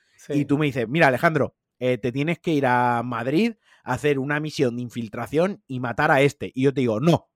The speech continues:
Speaker 2: Vale, pues ahí se acaba el juego, ¿no? O sea, eso
Speaker 1: <laughs>
Speaker 2: realmente, eh, tiene,
Speaker 1: Despedido.
Speaker 2: tiene su coherencia, ¿no?
Speaker 1: Ya, ya.
Speaker 2: Ten-, tendrías, entonces,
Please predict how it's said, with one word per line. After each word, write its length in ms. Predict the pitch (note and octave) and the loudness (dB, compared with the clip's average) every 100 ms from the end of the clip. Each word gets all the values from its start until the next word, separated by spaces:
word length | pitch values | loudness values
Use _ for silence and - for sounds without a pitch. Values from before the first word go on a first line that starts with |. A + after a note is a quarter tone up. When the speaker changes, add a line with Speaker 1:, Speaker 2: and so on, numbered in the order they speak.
| _ | _
Speaker 2:
Vale, 140 | G2+ A#2+ | -6 -4
pues 160 | F#2+ | -4
ahí 100 | G#2 | -6
se 120 | G#2+ C#3 | -4 -4
acaba 180 | G#2+ | -4
el 60 | F2+ | -4
juego, 300 | A#2+ G#3+ A#2+ | 2 4 4
¿no? 140 | F#3 D4 | -2 -4
O 240 | B2+ - | -12 0
sea, 120 | G#3+ B2 | 2 4
eso 180 | F3 - | 4 2
Speaker 1:
<laughs> 240 | F3+ D3+ _ - | -4 -6 _ -2
Speaker 2:
realmente, 680 | C3 D3+ E3 F#3 C#4+ G3 - - | 4 4 4 2 2 2 -2 -4
eh, 100 | - D3 - _ _ _ | -2 -4 -8 _ _ _
tiene, 240 | - D3 F3+ | 2 4 6
Speaker 1:
Despedido. 540 | D#3+ - C3 C3+ D3 A#2+ | 4 0 -2 0 0 -2
Speaker 2:
tiene 220 | C3 F#3 | 0 0
su 160 | - C3 | 0 2
coherencia, 720 | C#3+ A#2+ - A#2+ - B2+ A2+ | 4 4 0 0 0 0 2
¿no? 200 | F#3+ D4 _ _ _ _ | -2 -2 _ _ _ _
Speaker 1:
Ya, 80 | C#3 | -6
ya. 160 | C#3 | -2
Speaker 2:
Ten-, 240 | C#3 C3 - | 0 0 -4
tendrías, 340 | C#3 C3 D#3 D3+ | -4 0 0 2
entonces, 280 | C#3+ D#3+ | 0 0